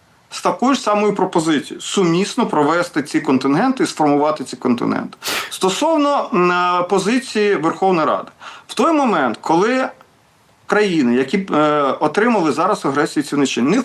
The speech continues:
хочуть визнавати цю агресію, що може зробити Верховна Рада? Переконувати їх, що вони під агресію, ну, це виглядає досить дивно.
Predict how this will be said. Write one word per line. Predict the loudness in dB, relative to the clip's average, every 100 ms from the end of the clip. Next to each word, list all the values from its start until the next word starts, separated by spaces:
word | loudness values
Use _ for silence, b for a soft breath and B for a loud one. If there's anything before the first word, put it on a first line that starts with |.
| 0
хочуть | 0 0 -4 -2
визнавати | 0 2 0 -2 -4
цю | -2
агресію, | 0 0 -2
що | -2 0
може | 0 0
зробити | 0 0 0 -2
Верховна | -2 0 2 2
Рада? | 0 -4 B B B B
Переконувати | 0 2 2 2 0 0 0
їх, | 0 0
що | -2 0
вони | 2 0 0
під | -2
агресію, | 0 0 -2 -2 -2
ну, |
це | 0
виглядає | 0 0 0 0
досить | -2 -2 -4 -4
дивно. | -6